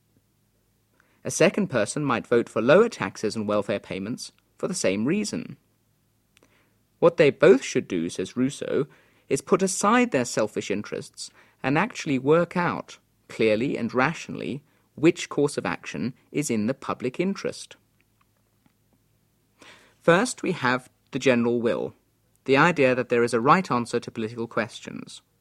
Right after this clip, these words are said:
Second, we have a way of finding out the general will by thinking clearly and rationally. For the third step in the argument, the passage from Boswell's diaries describes his feelings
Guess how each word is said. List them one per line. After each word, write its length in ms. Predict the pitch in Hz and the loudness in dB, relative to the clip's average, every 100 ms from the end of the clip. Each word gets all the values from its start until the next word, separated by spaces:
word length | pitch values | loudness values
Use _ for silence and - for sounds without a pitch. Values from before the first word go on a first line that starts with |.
| _ _ _ - | _ _ _ -10
Second, 600 | - 208 233 101 120 - _ _ - | 0 0 0 -4 -4 -6 _ _ 0
we 140 | 214 | 2
have 160 | 202 202 | 2 2
a 60 | |
way 200 | 143 117 | 4 2
of 100 | 147 | 2
finding 440 | - 135 143 156 - | 2 2 2 0 0
out 240 | 226 - | 0 -2
the 60 | 139 | -4
general 400 | 127 107 98 95 | -2 -2 -4 -4
will 320 | 80 58 - _ _ - | -6 -8 -14 _ _ 0
by 160 | 156 | 0
thinking 420 | 160 117 113 139 | 0 -2 -2 -4
clearly 380 | 143 113 101 107 | -2 -2 0 0
and 140 | 113 120 | -2 2
rationally. 680 | 156 170 - 107 85 - - _ _ _ _ _ _ _ _ _ - | 0 0 -8 -8 -8 -12 -16 _ _ _ _ _ _ _ _ _ -4
For 120 | 160 | 0
the 120 | 170 | 0
third 340 | - 240 277 | 2 4 4
step 300 | - - 131 | 0 -2 -2
in 60 | 117 | -2
the 120 | 110 | -2
argument, 560 | 95 87 - 67 143 - _ _ _ - | -4 -4 -8 -8 -10 -12 _ _ _ -12
the 60 | |
passage 500 | - 208 185 - 78 | -6 -4 -2 -2 -4
from 200 | - 123 | -2 -2
Boswell's 480 | 120 131 131 139 123 | 2 2 2 0 0
diaries 640 | - 165 156 90 90 - - _ - | 0 0 0 -4 -8 -10 -16 _ -12
describes 460 | 190 - 139 135 - | -8 2 4 4 0
his 140 | 143 | -4
feelings 520 | - 127 98 117 - | 0 0 0 -4 -6